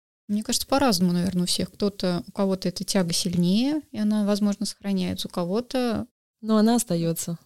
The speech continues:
Speaker 2: Она в любом случае есть. То есть если ты уже попал в это, ты всё равно вспоминаешь. Есть, конечно, случаи, когда там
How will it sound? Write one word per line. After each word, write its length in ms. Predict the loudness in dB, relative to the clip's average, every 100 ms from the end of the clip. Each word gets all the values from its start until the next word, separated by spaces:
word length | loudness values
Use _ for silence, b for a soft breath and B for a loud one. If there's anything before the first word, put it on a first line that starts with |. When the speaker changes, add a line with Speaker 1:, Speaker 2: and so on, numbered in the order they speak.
| -4
Speaker 2:
Она 200 | 2 4
в 40 | 4
любом 300 | 2 2 2
случае 480 | 2 2 2 2
есть. 220 | 2 2 0
То 80 |
есть 100 | -4 -2
если 180 | -6
ты 140 | -2 2
уже 200 | 2 2
попал 500 | 0 -2 0 0 0
в 40 | 0
это, 280 | 0 -2
ты 160 | -6 -4
всё 160 | -2 0
равно 400 | 2 4 2 -2 _ _ -14
вспоминаешь. 640 | -12 -2 2 2 2 0 0
Есть, 240 | 2 0
конечно, 400 | 2 4 4 2
случаи, 360 | 2 2 0 -2
когда 280 | -4 -2 0
там 220 | 0